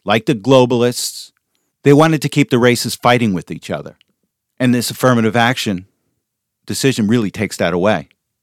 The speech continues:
Because what happens when you have the races fighting with each other? You've got chaos. And what these Bolsheviks look to do is to come in, side with one or two of the races that they think will help them win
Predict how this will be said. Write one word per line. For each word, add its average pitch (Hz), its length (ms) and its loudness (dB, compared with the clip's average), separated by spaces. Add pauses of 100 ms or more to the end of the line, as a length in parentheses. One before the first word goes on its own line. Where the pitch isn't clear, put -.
(400)
Because 151 220 2
what 190 100 6
happens 190 340 2
when 135 120 2
you 127 100 4
have 131 400 2
the 117 120 0
races 139 360 2
fighting 151 440 2
with 92 180 -6
each 85 200 -12
other? 80 360 -10 (1700)
You've 135 140 -2
got 156 160 2
chaos. 147 640 -2 (480)
And 123 320 0
what 131 140 0
these 127 160 -2
Bolsheviks 131 560 0
look 117 220 -4
to 117 100 -4
do 117 400 -2 (1160)
is 117 320 0
to 123 100 -4
come 160 220 0
in, 175 160 2
side 165 320 6
with 175 160 4
one 185 340 4 (720)
or 143 240 6
two 208 220 6
of 190 80 6
the 113 80 4
races 92 400 -4
that 120 340 0
they 113 160 0
think 123 260 -2
will 117 140 -4
help 151 320 2
them 90 180 -2
win 85 280 -8